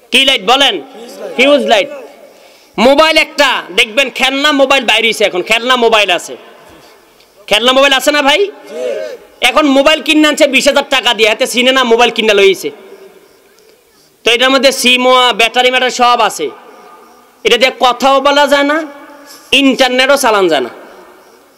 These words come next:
আপনি কি থাকে মানে বেকুব কোনখানকার, বিশ হাজার টাকা দিয়ে মোবাইল কিছু দিয়ে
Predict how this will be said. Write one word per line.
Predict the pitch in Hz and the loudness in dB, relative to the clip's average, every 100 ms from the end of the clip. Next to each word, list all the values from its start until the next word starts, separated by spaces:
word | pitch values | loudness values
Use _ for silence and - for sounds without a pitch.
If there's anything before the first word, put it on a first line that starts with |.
| - | -6
আপনি | 220 240 | -2 0
কি | 226 | 0
থাকে | 233 240 | 0 2
মানে | 233 214 | 2 2
বেকুব | 175 147 165 233 240 240 | -2 -2 0 2 2 0
কোনখানকার, | 254 254 269 269 294 | 0 2 0 2 2
বিশ | 233 226 | 2 0
হাজার | 254 277 - | 0 0 0
টাকা | 285 | 2
দিয়ে | 269 | 2
মোবাইল | 269 262 277 | 2 2 0
কিছু | 226 277 | 0 -2
দিয়ে | 254 277 | 2 0